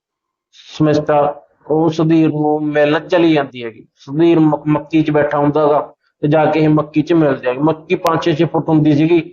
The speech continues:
ਕੋਈ ਬੰਦਾ ਉਹਦੇ ਵਿੱਚ ਚਲਾ ਜਾਂਦਾ ਸੀਗਾ, ਆਸੇ ਪਾਸੇ ਲੋਕਾਂ ਨੂੰ ਕੋਈ ਨਜ਼ਰ ਨਹੀਂ ਆਉਂਦਾ ਸੀਗਾ। ਗੱਲਬਾਤ ਕਰਦੇ ਆ, ਥੋੜਾ ਸਮਾਂ ਗੱਲਬਾਤ ਕਰਨ ਤੋਂ ਬਾਅਦ ਇਹ ਬਣਾਉਂਦੇ ਆ ਕਿ ਸਰੀਰਕ ਸੰਬੰਧ। ਹੁਣ ਪਹਿਲੀ ਹੀ ਮੁਲਾਕਾਤ 'ਚ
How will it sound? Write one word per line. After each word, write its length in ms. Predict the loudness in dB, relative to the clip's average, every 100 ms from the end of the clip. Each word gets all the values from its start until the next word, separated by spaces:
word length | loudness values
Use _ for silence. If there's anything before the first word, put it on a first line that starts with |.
| _ _ -2
ਕੋਈ 140 | 0
ਬੰਦਾ 240 | 2 2 2
ਉਹਦੇ 260 | 2 2
ਵਿੱਚ 220 | 0 0 0
ਚਲਾ 180 | 0 2
ਜਾਂਦਾ 280 | 0 0
ਸੀਗਾ, 200 | 0 -2 -4 _ -6
ਆਸੇ 200 | -4 -2
ਪਾਸੇ 300 | -2 0 0
ਲੋਕਾਂ 300 | 0 0 -2
ਨੂੰ 80 | -2
ਕੋਈ 240 | 0 0
ਨਜ਼ਰ 280 | 2 2 0
ਨਹੀਂ 120 | -4
ਆਉਂਦਾ 200 | -6 -6
ਸੀਗਾ। 240 | -6 -10 -12 _ _ _ _ _ _ _ _ _ _ _
ਗੱਲਬਾਤ 440 | -2 0 2 0 0
ਕਰਦੇ 300 | 0 0 0
ਆ, 60 | -2
ਥੋੜਾ 240 | 0 0
ਸਮਾਂ 300 | 0 0 0
ਗੱਲਬਾਤ 440 | 0 2 2 0
ਕਰਨ 200 | -2 -2
ਤੋਂ 160 | -2 -2
ਬਾਅਦ 300 | 0 0 2
ਇਹ 260 | 2 0 0 -2
ਬਣਾਉਂਦੇ 320 | -2 0 0
ਆ 60 | 0
ਕਿ 120 | 0
ਸਰੀਰਕ 540 | -2 0 2 0 -2
ਸੰਬੰਧ। 380 | -4 -2 0 0 -2 -6 _ _ _ -4
ਹੁਣ 220 | -2 2
ਪਹਿਲੀ 260 | 2 4
ਹੀ 80 | 2
ਮੁਲਾਕਾਤ 640 | 2 2 2 2 0 0
'ਚ 260 | -2 -2 -2